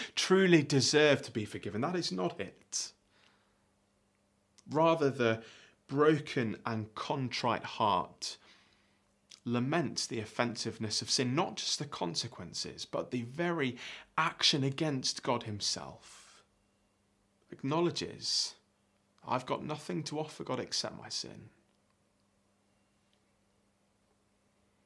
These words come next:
But if you come to God like that, in brokenness and contrition, in humility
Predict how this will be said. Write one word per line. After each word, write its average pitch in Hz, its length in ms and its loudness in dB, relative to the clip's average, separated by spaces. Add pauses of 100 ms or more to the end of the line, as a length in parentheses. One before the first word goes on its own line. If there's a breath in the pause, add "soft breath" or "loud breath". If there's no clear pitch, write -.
(1040)
But 117 100 -4
if 131 160 -6
you 139 100 2
come 202 280 -2
to 151 140 -4
God 120 200 -4
like 95 260 0
that, - 540 -14 (1040)
in 110 160 -4
brokenness 123 1040 -6 (600)
and 98 180 -10
contrition, 113 880 -8 (960)
in 104 120 -10
humility 107 1120 -8